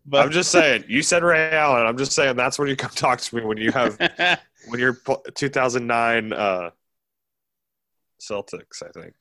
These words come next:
Speaker 1: Yeah, but I mean, like, Kendrick Nunn has to play. I mean, Jay Crowder. I mean, they truly were overmatched, and
Speaker 2: Oh,
Speaker 1: it's
Speaker 2: yeah,
Speaker 1: kind of
Speaker 2: no,
Speaker 1: a,
Speaker 2: they
Speaker 1: and
Speaker 2: just
Speaker 1: it's kind of a miracle that they even won two games to begin with.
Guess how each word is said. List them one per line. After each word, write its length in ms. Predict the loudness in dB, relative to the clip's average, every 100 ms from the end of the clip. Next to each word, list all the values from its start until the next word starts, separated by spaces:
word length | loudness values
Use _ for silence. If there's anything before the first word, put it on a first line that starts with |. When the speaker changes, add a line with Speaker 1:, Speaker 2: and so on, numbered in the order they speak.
| -20 -20 _ _ _
Speaker 1:
Yeah, 320 | 0 2 2
but 160 | 2 0
I 40 |
mean, 220 | 0 -2
like, 240 | -2 -4 -6 _ -10
Kendrick 420 | -8 -6 -8 -4
Nunn 240 | -2 0
has 220 | -2 -4
to 80 | -8
play. 580 | -6 -2 -2 -2 -6 -10 _ _ _ _ _ _ _ _ _ _ _
I 40 | -8
mean, 140 | -6
Jay 220 | -4 -4
Crowder. 760 | -2 0 0 0 -2 -4 -6 -8 -12
I 40 | -12
mean, 180 | -12 -12 -16 -14
they 220 | -6 -6
truly 400 | -6 -4 -2 0
were 320 | 0 0 0 0
overmatched, 840 | -2 -6 -8 -10 -10 -14 -20 -12
and 160 | -6 2
Speaker 2:
Oh, 120 | 2
Speaker 1:
it's 100 | 4
Speaker 2:
yeah, 140 | 2
Speaker 1:
kind 140 | 0 -4
of 60 |
Speaker 2:
no, 80 | -10
Speaker 1:
a, 40 | -10
Speaker 2:
they 200 | -6 -4
Speaker 1:
and 80 | -2
Speaker 2:
just 80 |
Speaker 1:
it's 120 | -6 -4
kind 300 | -2 0 -2
of 140 | -6
a 40 |
miracle 640 | -6 -2 0 0 -2 -8 -4
that 480 | -4 -2 -4 -8 -20 _ _ _ _ _ _ -8
they 80 | -6
even 420 | -6 -8 -8 -10
won 240 | -8 -6
two 180 | -6 -8
games 300 | -4 -4 -4
to 100 | -12
begin 320 | -12 -8 -8
with. 320 | -4 -4 -6